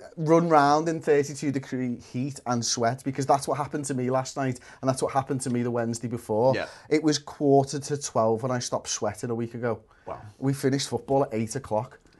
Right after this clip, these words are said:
Speaker 2: Yeah.
Speaker 1: It was ridiculous.
Speaker 2: Yeah.
Speaker 1: And I can't <laughs> wait to see the Liverpool players go through that.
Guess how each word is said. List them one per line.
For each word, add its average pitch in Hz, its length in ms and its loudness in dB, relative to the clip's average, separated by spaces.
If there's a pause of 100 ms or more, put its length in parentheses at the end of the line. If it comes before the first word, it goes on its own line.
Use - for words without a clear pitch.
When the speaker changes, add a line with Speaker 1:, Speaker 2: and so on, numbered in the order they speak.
(100)
Speaker 2:
Yeah. 107 160 -6
Speaker 1:
It 151 120 4
was 151 200 0
ridiculous. 151 680 0
Speaker 2:
Yeah. 101 240 0
Speaker 1:
And 147 300 0
I 143 200 6
can't 143 360 2
<laughs> 127 40 0
wait 135 160 2
to - 240 6
see - 180 8
the 220 160 12
Liverpool 208 460 10
players 175 380 6
go 175 220 6
through 151 240 4
that. 165 180 10